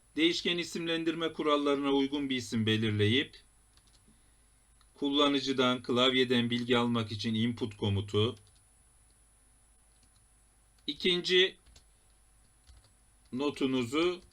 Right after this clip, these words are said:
giriniz. İkinci notumu da girdim.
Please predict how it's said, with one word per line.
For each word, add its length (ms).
giriniz. 680
İkinci 400
notumu 380
da 100
girdim. 560